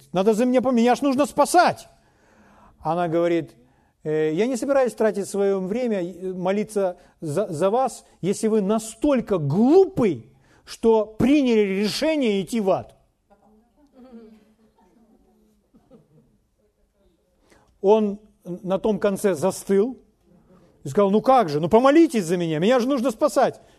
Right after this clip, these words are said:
Я не собираюсь напрасно тратить время". В результате она не молилась за него.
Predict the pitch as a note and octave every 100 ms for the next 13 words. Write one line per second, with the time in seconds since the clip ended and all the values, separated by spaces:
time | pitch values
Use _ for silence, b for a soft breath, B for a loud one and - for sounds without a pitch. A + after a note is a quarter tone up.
0 | b D3 G3+ B3 A3+ A#3+ A#3+ B3+ A#3+ A3+
1 | G3+ A3+ G#3+ G#3 G#3+ G3 F3+ E3 C3+ G2
2 | - b b b b b b _ _ _
3 | _ _ _ _ - D3 E3 A3 G#3+ F#3+
4 | F#3+ F#3+ F#3 D#3+ B2 G#2+ G2+ E2+ -